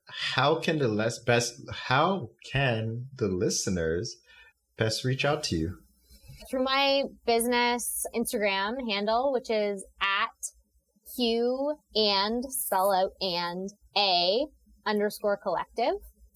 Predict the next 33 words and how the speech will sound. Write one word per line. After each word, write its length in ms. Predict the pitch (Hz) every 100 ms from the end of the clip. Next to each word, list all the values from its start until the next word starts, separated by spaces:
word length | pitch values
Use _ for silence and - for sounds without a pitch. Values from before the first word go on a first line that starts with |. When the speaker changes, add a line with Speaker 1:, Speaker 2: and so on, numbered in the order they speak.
| - - - _
Speaker 2:
Uh, 320 | 214 208 202 -
or 440 | 240 311 240 214 220
they 100 | 208
can 180 | 220 208
visit 180 | 202 190
my 140 | 196
website, 680 | 185 180 180 - 190 247 349 -
and 520 | 196 190 185 190 185 180
I 80 |
have 200 | 190 202
a 360 | 196 190 185 190 -
form 520 | 208 190 190 202 214 214
to 100 | 214
submit, 540 | - 196 190 185 165 - -
uh, 200 | 180 180
questions 720 | 269 269 269 254 247 240 233
or 520 | 185 170 165 170 165 -
to 80 | 180
reach 220 | 170 -
out 180 | 220 -
to 100 | 220
me 260 | 220 214 202
on 220 | 180 175
there 240 | 175 185 208
that 140 | -
goes 140 | 180
directly 380 | - 165 - 180
to 80 | -
my 140 | 170 - 170
email. 340 | 214 311 415 _ _ -
And 120 | 208
my 120 | 214
website 500 | 202 190 175 214 190